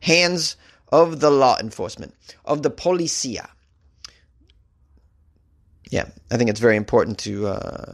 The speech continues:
do what you can. This is one of those instances where you gotta get, you gotta get creative and, uh, while staying in the bounds of law, of course.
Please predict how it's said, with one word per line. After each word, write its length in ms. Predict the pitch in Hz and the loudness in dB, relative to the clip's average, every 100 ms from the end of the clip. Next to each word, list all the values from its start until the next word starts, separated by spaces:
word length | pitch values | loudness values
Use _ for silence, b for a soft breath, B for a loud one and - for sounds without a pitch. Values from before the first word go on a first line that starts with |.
| - 117 | -16 -4
do 160 | 170 | 2
what 200 | 220 233 | 2 2
you 60 | 208 | 0
can. 280 | 190 208 - - _ _ _ - | 0 0 -4 -18 _ _ _ -20
This 80 | |
is 40 | 113 | -8
one 120 | 135 | -4
of 80 | 127 | -2
those 160 | 123 | -2
instances 480 | 131 131 120 123 117 | -4 -6 -8 -8 -4
where 100 | 120 | -4
you 80 | 113 | -2
gotta 160 | 120 117 | -2 -2
get, 200 | 113 - B B B | -6 -8 B B B
you 80 | 135 | 0
gotta 160 | 151 151 | 2 2
get 140 | 147 | 0
creative 420 | 156 147 143 135 B B B | 4 4 4 2 B B B
and, 240 | - 123 120 | -4 -2 0
uh, 300 | 113 110 98 _ _ _ _ _ _ _ _ _ - | 0 0 -4 _ _ _ _ _ _ _ _ _ -8
while 180 | 117 | -6
staying 420 | 113 139 135 131 - | -4 0 0 0 -2
in 280 | 135 127 | -4 -2
the 240 | 123 120 120 | -2 -2 -4
bounds 880 | 107 - 117 123 123 127 127 117 | -6 -2 0 0 -2 -4 -6 -6
of 320 | - 113 110 113 | -6 -6 -4 0
law, 420 | 139 165 185 - _ _ _ _ | 2 4 0 -6 _ _ _ _
of 160 | - 127 | -14 0
course. 340 | 160 202 - | 0 0 -6